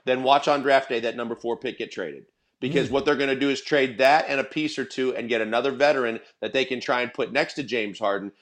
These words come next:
Speaker 1: because they're telling you and they're showing you their hand that it means more to them to be relevant and sneak into the playoffs than it does to truly have sustained winning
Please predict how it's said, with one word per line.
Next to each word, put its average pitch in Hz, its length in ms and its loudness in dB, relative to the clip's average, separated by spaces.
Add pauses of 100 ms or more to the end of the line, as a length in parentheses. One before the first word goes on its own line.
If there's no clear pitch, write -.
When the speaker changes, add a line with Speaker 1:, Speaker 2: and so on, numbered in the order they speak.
(120)
Speaker 1:
because 127 280 -2
they're 127 120 -2
telling 160 360 0
you 160 120 -2
and 131 100 0
they're 117 80 -2
showing 143 380 0
you 143 60 -2
their 127 180 2
hand 143 420 -4 (320)
that 139 140 6
it 127 120 0
means 147 280 0
more 139 260 4
to 160 80 0
them 160 300 0
to - 80 -6
be 123 160 -4
relevant 143 640 2
and 107 160 -8
sneak 139 320 -6
into 143 160 -2
the 120 100 -4
playoffs 147 680 2 (280)
than 143 160 6
it 123 140 0
does 143 300 6
to 110 100 -14
truly 156 400 0
have 127 200 0
sustained 131 640 -6
winning 113 400 -2